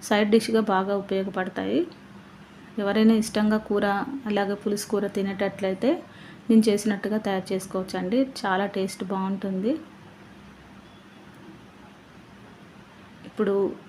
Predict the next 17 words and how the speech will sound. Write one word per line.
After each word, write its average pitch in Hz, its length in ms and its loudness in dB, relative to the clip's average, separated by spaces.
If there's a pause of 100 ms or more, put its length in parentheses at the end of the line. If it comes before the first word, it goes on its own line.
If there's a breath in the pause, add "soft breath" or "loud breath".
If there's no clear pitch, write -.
(840)
ఇదే 233 220 8
నూనెలో 196 360 2 (640)
మనం 196 180 -2 (260)
ఉల్లిపాయలు, 196 400 -2 (100)
పచ్చిమిర్చి 202 500 -6
వేసుకోవచ్చు. 196 460 -4 (100)
కొంచెం 220 300 6
నూనె 226 240 8
ఎక్కువగా 220 340 2
అనిపిస్తే 202 360 -2 (120)
తీసేయండి. 202 580 0 (840 loud breath)
నేనైతే 214 360 4
ఉల్లిపాయలు 214 400 2
ఎక్కువగా 208 360 -2
కట్ 202 220 -2
చేశాను 196 360 0
కాబట్టి 190 360 0